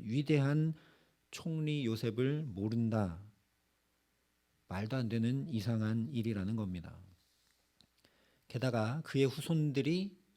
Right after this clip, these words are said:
애굽에 여전히 살고 있습니다. 요셉의 후손들이요. 그러니 요셉을 알지 못한다는 것은 모순일 수밖에 없습니다. 그래서 성경이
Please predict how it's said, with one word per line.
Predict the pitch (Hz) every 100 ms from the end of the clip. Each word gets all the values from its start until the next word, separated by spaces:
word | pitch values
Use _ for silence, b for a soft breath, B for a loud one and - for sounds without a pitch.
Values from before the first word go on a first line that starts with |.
| _ -
애굽에 | 180 127 165 160 175 185 202 - _ -
여전히 | 117 139 170 175 185 190
살고 | 185 196 185 170
있습니다. | - 123 107 95 - - _ _ _ _ _ _ _ _ _ _ _ _
요셉의 | 143 143 156 151
후손들이요. | 160 156 156 131 110 98 92
그러니 | - 147 175
요셉을 | 135 127 151
알지 | 127 107 120
못한다는 | 107 120 - 135 131 131 117 110
것은 | 104 - 160 160
모순일 | 104 107 139
수밖에 | 123 123 110 120
없습니다. | 87 - 98 104 117 - _ _ _ _ _ _ _ _ _ b b b b
그래서 | - 135 131
성경이 | 139 156 147 127 113 170